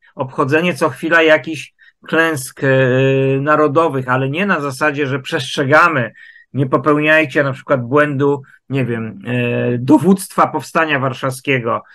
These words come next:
e, które, e, skazało miasto na zagładę i, i prawie dwieście tysięcy ludzi, e, zginęło.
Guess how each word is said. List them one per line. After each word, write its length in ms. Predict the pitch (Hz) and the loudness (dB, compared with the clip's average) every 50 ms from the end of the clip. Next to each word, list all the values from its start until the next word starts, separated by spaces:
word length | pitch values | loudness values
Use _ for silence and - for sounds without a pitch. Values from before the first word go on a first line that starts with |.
| - - _ _ | -20 -20 _ _
e, 160 | - - 123 123 | -6 -4 -4 -4
które, 320 | 127 - 147 139 143 139 139 139 139 135 101 117 127 131 131 131 131 131 127 123 | -2 0 2 4 4 4 6 6 4 4 4 4 4 4 4 4 2 2 0 -2
e, 60 | 131 | -4
skazało 580 | 131 131 - - 151 139 131 151 143 143 147 143 | -8 -8 -2 0 0 2 4 4 4 4 2 0
miasto 460 | 143 151 151 147 139 131 - 151 143 | 0 0 0 0 -2 -2 -6 -4 -2
na 120 | 143 143 | -2 -2
zagładę 680 | 135 131 139 123 120 135 139 143 139 127 143 143 139 135 | -2 -2 -4 -2 0 2 2 2 2 2 0 0 0 0
i, 280 | 135 131 127 131 131 131 _ _ _ _ _ _ | 0 -2 -4 -6 -8 -10 _ _ _ _ _ _
i 120 | - 135 127 | -12 -8 -2
prawie 300 | 139 143 143 127 135 135 | 2 2 2 2 2 0
dwieście 360 | 123 131 147 135 131 143 143 | 0 -2 -4 -4 -4 -6 -6
tysięcy 480 | 131 139 131 135 156 139 131 131 151 143 | -6 -6 -4 -2 -2 -2 -2 -2 -2 -2
ludzi, 440 | 139 139 131 120 127 131 127 127 - - - _ _ _ | 0 0 -2 -2 -4 -4 -4 -6 -8 -16 -20 _ _ _
e, 380 | - 127 123 127 127 131 131 131 | -4 -2 0 2 4 4 4 2
zginęło. 760 | 123 120 120 135 147 143 139 135 127 123 123 127 143 160 190 | 0 -2 -4 -4 -2 0 2 2 2 2 4 2 2 0 -2